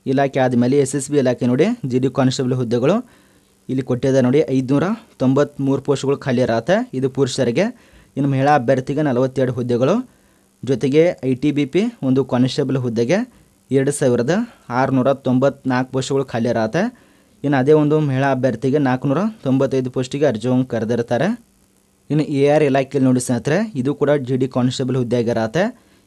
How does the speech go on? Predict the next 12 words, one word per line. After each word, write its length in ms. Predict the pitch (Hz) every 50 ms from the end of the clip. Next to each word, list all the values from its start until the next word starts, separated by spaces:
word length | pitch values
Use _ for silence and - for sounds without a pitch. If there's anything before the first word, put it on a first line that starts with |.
| _ _
ಇಲ್ಲಿ 120 | 135 143 139
ಒಂದು 220 | 123 131 139 143
ಸಾವಿರದ 360 | 143 - 139 123 123 127 127 165 208 247 240 -
ನಾಲ್ಕುನೂರ 420 | 131 120 123 135 - 151 135 139 151 139 127 120 123 123 127 127 -
ನಲವತ್ತೆಂಟು 600 | 135 127 123 123 131 147 147 - 139 131 127 -
ಹುದ್ದೆಗಳು 500 | 131 117 117 123 120 135 170 226 254 - - _ _ _ _ _ _ -
ಮತ್ತು 420 | 131 127 131 151 156 160 175 160
ಈ 200 | - - 135 139
ಒಂದು 420 | 143 143 147 151 160 202 240 254 - _ -
ಪುರುಷ 220 | 135 127 - -
ಅಭ್ಯರ್ಥಿ 360 | 135 127 120 135 123 - 147
ಸಂಬಂಧಪಟ್ಟಂತೆ 880 | 135 - 127 123 127 123 - 123 110 - 120 120 117 160 180 233 262